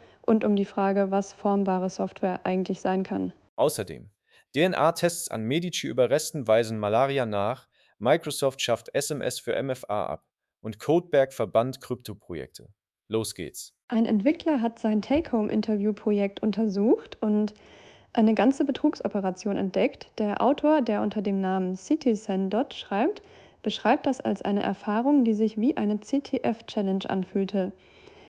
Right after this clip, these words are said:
Speaker 2: Der Angriff läuft über eine manipulierte Git-Hook-Malware, die in scheinbar harmlosen Take-Home-Projekten steckt. In der Hacker-News-Diskussion vermutet Chris Marshall N Y,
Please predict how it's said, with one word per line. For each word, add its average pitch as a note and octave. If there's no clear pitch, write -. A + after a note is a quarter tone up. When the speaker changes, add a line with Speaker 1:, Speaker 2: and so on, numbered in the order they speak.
Speaker 2:
Der G2
Angriff F#3+
läuft D#3
über A2+
eine A2+
manipulierte C#3
Git-Hook-Malware, F#2
die A#2+
in A#2+
scheinbar C#3+
harmlosen C#3+
Take-Home-Projekten F#2
steckt. -
In A2+
der A#2
Hacker-News-Diskussion D#3+
vermutet A2+
Chris -
Marshall B2
N G2
Y, A2+